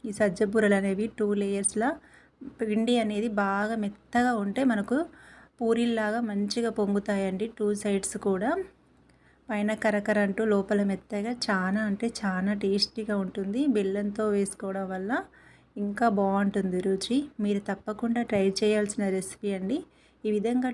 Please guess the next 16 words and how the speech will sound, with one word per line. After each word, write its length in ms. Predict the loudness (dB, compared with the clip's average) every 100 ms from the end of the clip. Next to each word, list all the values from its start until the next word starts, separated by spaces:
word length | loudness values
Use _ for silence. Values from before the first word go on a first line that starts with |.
| 0
టూ 100 | 0 0
సైడ్స్ 400 | 0 0 0 -4
కూడా 320 | -4 0 0 -2 -6
మొత్తం 420 | -4 -4 -6 -6 -6 -8 _ _ _ _ -6
మనం 220 | -2 0
వీటిని 300 | 0 0 0 2
ఫ్రై 200 | 2 0 2
చేసుకోవాలి. 680 | 2 0 0 0 0 0 -2 -4 -8 _ _ _
స్టవ్ 260 | 0 2 4
అనేది 320 | 6 4 4 4
మీడియం 380 | 6 6 4 4
ఫ్లేమ్లో 380 | 4 4 4 4
పెట్టుకుంటేనే 720 | 2 2 0 0 2 2 0 -2 -8 -10 -10 0
రెండు 260 | 2 2 2
సైడ్ల 340 | 0 0 0 2 0
బాగా 320 | 0 0